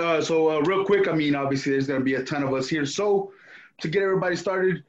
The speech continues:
obviously, you guys know that originally, normally we cover the Dallas Cowboys. We got the Texas Rangers, who are on a hot streak. We got the Dallas Stars that, thanks to us, they got their very first win.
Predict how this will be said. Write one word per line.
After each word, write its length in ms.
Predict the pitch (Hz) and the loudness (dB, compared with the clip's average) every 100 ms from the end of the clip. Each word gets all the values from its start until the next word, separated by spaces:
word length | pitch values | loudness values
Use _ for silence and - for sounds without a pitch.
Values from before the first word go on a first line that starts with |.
| _ _ | _ _
obviously, 340 | 165 160 151 | -4 -2 -2
you 100 | 180 | -2
guys 300 | 170 175 170 | 0 -2 -2
know 160 | 165 170 | -2 0
that 180 | 165 156 | 0 0
originally, 380 | 160 165 151 156 | 0 0 -2 -2
normally 280 | 156 156 | 0 2
we 140 | 143 143 | 2 2
cover 260 | 156 135 | 0 0
the 100 | 127 | 0
Dallas 400 | 127 131 123 110 | -2 -2 -2 -2
Cowboys. 340 | - - 107 - | -4 -2 -2 -2
We 80 | 190 | -2
got 220 | 185 175 | -2 -2
the 40 | |
Texas 380 | 165 180 165 151 | -2 -4 -4 -4
Rangers, 380 | 156 175 160 156 | -2 -2 -2 -2
who 100 | 170 | 0
are 120 | 170 | 0
on 40 | 160 | -2
a 60 | |
hot 220 | 151 165 160 | -2 -4 -4
streak. 240 | - 135 - _ _ - | -2 -4 -4 _ _ -6
We 80 | 151 | -4
got 180 | 165 | -2
the 80 | 160 | -2
Dallas 320 | 143 160 156 | -2 -2 -2
Stars 300 | 156 165 165 151 | -2 -2 -2 -2
that, 240 | 131 - | -4 -4
thanks 240 | 143 139 135 | -2 -2 0
to 140 | 143 | 0
us, 140 | 151 143 | 0 -2
they 140 | 139 | -4
got 160 | 135 135 | -2 -2
their 140 | 127 | -2
very 240 | 123 127 127 | -2 -2 -2
first 240 | 131 127 | -2 0
win. 280 | 139 143 | 0 0